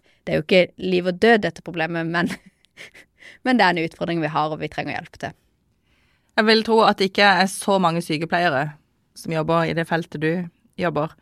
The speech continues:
Speaker 2: Ehm, hvordan bruker du den bakgrunnen din for å bli lagt merke til, eller for å få gjennomslag?
Speaker 1: Når jeg begynte, så brukte jeg den ikke i hele tatt. Ehm, jeg var egentlig litt redd for at, ehm,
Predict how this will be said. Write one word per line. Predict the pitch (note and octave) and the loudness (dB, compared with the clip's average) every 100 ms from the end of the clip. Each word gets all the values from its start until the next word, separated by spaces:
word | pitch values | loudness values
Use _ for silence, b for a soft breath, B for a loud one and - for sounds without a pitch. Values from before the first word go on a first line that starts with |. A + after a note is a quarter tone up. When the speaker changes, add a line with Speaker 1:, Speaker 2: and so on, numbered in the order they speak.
| _ _ _ - | _ _ _ 0
Speaker 2:
Ehm, | F#3+ F3+ F3+ F3+ - | 2 2 0 -4 -4
hvordan | - B3 C4 | 0 4 4
bruker | A#3 A#3 A#3 A#3+ | 4 2 2 2
du | A#3 A3 | 2 2
den | G3 G3+ G3+ G3 F#3+ | 2 2 2 -6 -4
bakgrunnen | F#3+ F#3+ F#3+ G3+ G3+ | 0 0 0 -2 0
din | F#3+ G3 G3 E3+ _ _ - | 0 0 -2 -6 _ _ -8
for | F#3+ F3+ | -4 -2
å | E3+ | -2
bli | F3 E3+ | -2 -2
lagt | E3 E3 F3 | -2 0 -2
merke | - G3 | -2 -6
til, | F#3 D3+ | -2 -2
eller | D#3+ | -2
for | E3 E3 | -2 -2
å | |
få | E3 D#3+ D#3+ - | 0 0 -2 -4
gjennomslag? | E3+ F3 A3+ F#3 E3 E3 - _ _ _ _ _ _ _ _ _ - | -4 -2 -4 -2 -2 -4 -16 _ _ _ _ _ _ _ _ _ -2
Speaker 1:
Når | G#3+ G#3 | 2 2
jeg | G#3 | 2
begynte, | A#3 A#3+ | 0 -2
så | G#3 F#3+ | 0 -2
brukte | E3+ | 0
jeg | F3+ | -2
den | E3+ | -2
ikke | E3+ | -6
i | E3 | -6
hele | D#3+ - | -8 -6
tatt. | F3+ - - _ _ - | -8 -8 -18 _ _ -6
Ehm, | F#3 F3 E3+ E3+ E3 E3 - | -2 0 -2 -2 -4 -6 -2
jeg | F#3 | 0
var | F#3+ F3 | 2 2
egentlig | F#3 F#3 | 0 -2
litt | E3+ E3+ E3+ | -4 -6 -4
redd | E3 F#3 | -4 -6
for | - E3 E3+ | -10 -8 -8
at, | - F3 | -8 -4
ehm, | E3 E3 E3 E3 E3 | -2 -2 -4 -6 -8